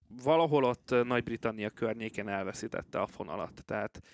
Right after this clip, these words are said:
teljesen visszaesett a teljesítménye, nem, nem olyan értelemben, hogy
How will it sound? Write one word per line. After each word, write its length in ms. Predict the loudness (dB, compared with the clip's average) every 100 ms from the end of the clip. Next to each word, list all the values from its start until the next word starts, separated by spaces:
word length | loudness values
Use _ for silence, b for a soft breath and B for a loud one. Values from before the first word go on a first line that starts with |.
| B B _
teljesen 560 | 2 4 2 0 -4
visszaesett 600 | -4 -6 0 0 0 -6
a 40 | -8
teljesítménye, 1400 | -2 2 2 0 -8 -8 -4 -4 -4 -4 -2 -2 -4 -4
nem, 240 | -4 -2
nem 140 | -4
olyan 120 | -4 -2
értelemben, 680 | -4 -6 -4 -2 -2 -2
hogy 160 | -2 -4